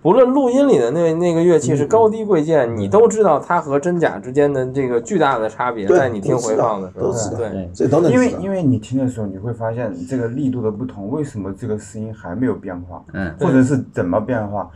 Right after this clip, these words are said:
Speaker 1: 对。
Speaker 3: 你会想，哎，不，不，这不符合正常乐器的那种变化，
Speaker 1: 对，对，对，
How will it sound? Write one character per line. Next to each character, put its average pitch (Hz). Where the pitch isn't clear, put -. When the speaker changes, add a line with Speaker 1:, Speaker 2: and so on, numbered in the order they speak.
Speaker 1:
对。 131
Speaker 3:
你 131
会 156
想， 92
哎， 156
不， 151
不， 127
这 202
不 170
符 113
合 104
正 156
常 104
乐 107
器 104
的 101
那 104
种 98
变 110
化， 98
Speaker 1:
对， -
对， 90
对， 85